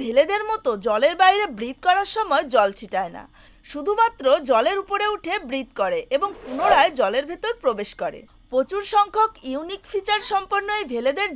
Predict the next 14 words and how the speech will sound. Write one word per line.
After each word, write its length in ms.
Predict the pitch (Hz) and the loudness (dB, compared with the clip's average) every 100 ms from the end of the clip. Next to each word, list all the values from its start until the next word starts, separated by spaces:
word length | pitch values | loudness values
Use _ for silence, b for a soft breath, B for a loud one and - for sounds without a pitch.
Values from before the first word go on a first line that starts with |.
| 220 | -8
জীবনকাল 520 | 220 311 - 254 262 381 - | -2 -2 0 2 2 -2 -14
কুড়ি 200 | 269 359 | -12 -10
থেকে 160 | 392 427 427 | -8 -8 -6
চল্লিশ 280 | 262 226 277 302 | -6 -6 -8 -8
বছর 200 | 349 381 - | -8 -8 -10
পর্যন্ত 340 | 349 359 370 466 | -10 -12 -8 -4
হয়ে 160 | 381 226 240 | -2 -4 -6
থাকে। 240 | 190 - 147 b b b | -12 -14 -18 b b b
এরা 180 | 294 381 427 - | -2 0 0 -2
সমুদ্রের 460 | 254 330 330 415 427 | -4 -4 -4 -4 -4
ছোট 160 | 285 226 330 | -6 -6 -8
ছোট 140 | 381 440 427 | -4 -2 4
মাছকে 320 | 415 427 - 453 | 6 4 -2 -8
শিকার 320 | - 247 233 | -8 -2 -2